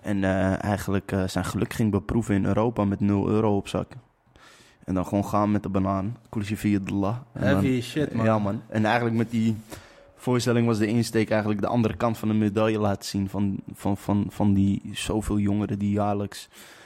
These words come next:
Speaker 1: de oversteek maken, zeg maar.
Speaker 2: Ik had een keer,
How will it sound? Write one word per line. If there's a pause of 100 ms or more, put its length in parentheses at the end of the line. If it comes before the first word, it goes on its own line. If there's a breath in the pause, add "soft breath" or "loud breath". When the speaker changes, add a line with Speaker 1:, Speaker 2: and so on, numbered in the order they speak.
(120 loud breath)
Speaker 1:
de
oversteek
maken,
zeg
maar. (380 loud breath)
Speaker 2:
Ik
had
een
keer,